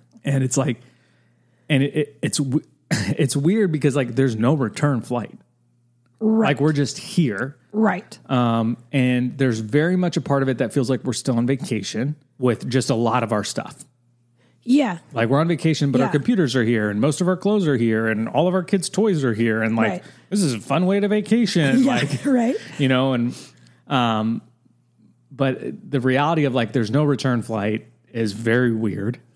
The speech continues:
Speaker 2: Yeah.
Speaker 1: Um, you know, the reality that, like, this is our normal, like, we're, we're trying to figure out the normal rhythm.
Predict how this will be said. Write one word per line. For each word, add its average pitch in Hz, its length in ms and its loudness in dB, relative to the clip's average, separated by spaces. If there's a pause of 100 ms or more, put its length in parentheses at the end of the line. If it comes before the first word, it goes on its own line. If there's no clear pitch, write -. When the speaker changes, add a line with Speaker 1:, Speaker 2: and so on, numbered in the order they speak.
Speaker 2:
Yeah. 131 520 2
Speaker 1:
Um, 107 260 -2 (160)
you 117 140 -2
know, 104 80 0
the 113 120 0
reality 120 400 2
that, 113 120 0
like, 107 240 -4
this 117 180 0
is 113 160 2
our 120 160 2
normal, 120 540 0
like, 107 180 -2
we're, 104 140 -2
we're 113 260 -4
trying 117 240 -2
to 113 80 0
figure 120 480 -4
out 120 160 -2
the 135 80 -6
normal 113 400 -2
rhythm. 107 480 0